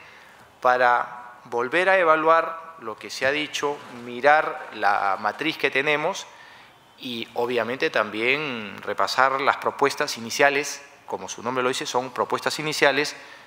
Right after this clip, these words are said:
que estamos realizando, y con el concurso de ustedes tener otras propuestas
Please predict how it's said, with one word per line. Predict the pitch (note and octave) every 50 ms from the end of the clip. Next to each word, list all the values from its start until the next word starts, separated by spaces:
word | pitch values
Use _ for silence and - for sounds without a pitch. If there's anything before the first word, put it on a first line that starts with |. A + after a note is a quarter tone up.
| - _
que | -
estamos | - - - A#2 B2+ B2+
realizando, | B2 B2+ C3 B2+ - D3 C#3+ D3 D#3 F3+ - - - - - - - - - - - _ -
y | D3+
con | D3 - D#3 D3+
el | D3+ D3
concurso | - D#3+ D#3 D3+ D3+ G3+ A3+ A#3 G#3+ - G#3+
de | F#3+
ustedes | E3 - - F3+ D#3+ D3+ D3+ F3 F#3 - - - - - - - - _ _
tener | - B2+ A#2+ B2+ C#3 C#3+ D3 C#3+ - - - - - - - -
otras | - D3+ D#3 - D3 C3+
propuestas | - D3 C3+ C3 - C#3+ C3 - - C#3+ C#3+ C#3 - - -